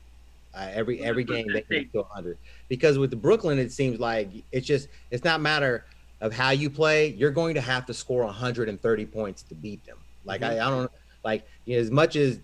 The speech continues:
Speaker 1: your boy over at the Knicks is just gonna hold the ball the whole game and try not to, and keep the possessions low
Speaker 3: Mm-hmm.
Speaker 1: and coach his team up and grind it out, he couldn't, they're, they're still gonna score a hundred twenty plus against him because they're just so that, they're that talented, you know, o-,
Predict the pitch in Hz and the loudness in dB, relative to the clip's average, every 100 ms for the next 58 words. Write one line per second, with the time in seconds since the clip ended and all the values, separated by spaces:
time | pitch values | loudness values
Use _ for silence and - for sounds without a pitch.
0 | - 117 113 135 135 131 120 120 110 127 | -6 -2 4 8 8 8 4 0 0 0
1 | 113 107 117 117 101 85 120 107 107 110 | 0 -6 -4 -4 -4 2 2 2 2 4
2 | 107 90 90 92 87 85 90 90 92 117 | 4 2 0 -2 -4 -8 -10 -10 -6 -2
3 | 104 104 104 - 98 98 95 117 110 - | 0 0 -4 -4 -4 -6 -10 -10 -10 -8
4 | 101 117 113 107 92 98 95 92 90 - | 2 2 2 -4 -4 -2 0 -2 -4 -8
5 | 104 120 139 117 113 104 - 120 117 98 | -10 -6 -2 -2 -2 -12 -6 -2 -2 -2
6 | 92 - 98 107 107 101 104 113 95 - | -6 -10 -6 -2 -2 -2 -2 -2 -2 -6
7 | - - - - 175 180 123 110 - - | -16 -20 -10 -6 2 4 4 0 -12 -20
8 | - - 135 - - - - 147 139 180 | -6 0 0 -2 -20 -20 0 2 4 4
9 | 165 139 143 123 117 117 98 110 98 - | 6 4 4 2 4 -2 -4 -8 -8 -6
10 | 101 - 90 98 - 135 104 - - - | -6 -6 -10 -8 -2 -2 -2 -8 -18 -12
11 | 117 127 113 113 113 - 120 110 110 120 | -2 0 2 0 -4 0 0 0 -2 -2
12 | 120 117 110 - 117 120 113 - 95 82 | 0 0 -2 -8 -4 -2 -2 -4 -6 -8
13 | - - - 113 101 95 95 | -16 -20 -10 -6 -2 -2 -4